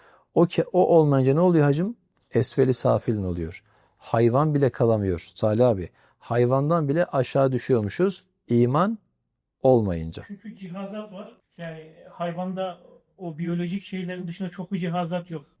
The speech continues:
Speaker 2: Yani o cihazat kullanılmayınca, yani şöyle düşün, e, bir iş yerinde sana çok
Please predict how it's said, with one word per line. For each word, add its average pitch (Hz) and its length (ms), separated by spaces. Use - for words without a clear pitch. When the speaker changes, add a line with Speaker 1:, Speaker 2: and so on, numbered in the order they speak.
Speaker 2:
Yani 147 340
o 165 140
cihazat 175 560
kullanılmayınca, 190 880
yani 180 260
şöyle 202 280
düşün, 240 300
e, 180 60
bir 185 220
iş 185 280
yerinde 185 460
sana 175 400
çok - 240